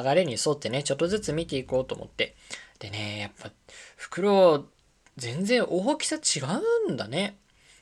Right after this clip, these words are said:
ごめんね、そのフクロウの種類みたいなのは全然わかんないから、そのフクロウがどこに、普段どこに、あの、分布しているのかとか、日本なのか、世界の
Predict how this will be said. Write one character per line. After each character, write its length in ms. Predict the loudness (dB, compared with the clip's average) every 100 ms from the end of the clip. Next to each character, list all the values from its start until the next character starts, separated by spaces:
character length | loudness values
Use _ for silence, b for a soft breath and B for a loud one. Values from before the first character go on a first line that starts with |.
| b
ご 80 | -2
め 100 | 0
ん 20 |
ね、 180 | 0 0
そ 140 | -2
の 160 | -4 -4
フ 140 | -6
ク 80 | -2
ロ 140 | 0
ウ 20 |
の 140 | 0 -2
種 240 | 0 4
類 140 | 2 2
み 100 | -2
た 120 | -2
い 40 |
な 120 | -2 -4
の 100 | -4
は 100 | -2
全 160 | 0
然 80 | 4
わ 100 | 6
か 120 | 6
ん 100 | 2
な 80 | -2
い 60 | 0
か 100 | 6
ら、 240 | 6 6 B B B
そ 160 | -6 -2
の 140 | 0
フ 80 | -2
ク 120 | 2
ロ 80 | 2
ウ 40 | 4
が 160 | 2 -2 -20 -10
ど 240 | 2 4 6
こ 100 | 2
に、 300 | 2 -8 -16 _ _
普 160 | 2 4
段 160 | 4
ど 100 | 4 2
こ 120 | 0
に、 300 | -4 -6 -16 _ _ _ _ -10
あ 120 | -8
の、 100 | -6
分 320 | -4 -2 -2 -4
布 140 | -4
し 120 | 0
て 120 | 4
い 40 | 4
る 60 |
の 80 | 2
か 140 | -4 -6
と 80 |
か、 120 | -4 -2
日 160 | -2
本 280 | 2 2 2
な 140 | 0
の 80 | -2
か、 120 | -2
世 160 | 4 4
界 280 | 6 4 2
の 200 | -6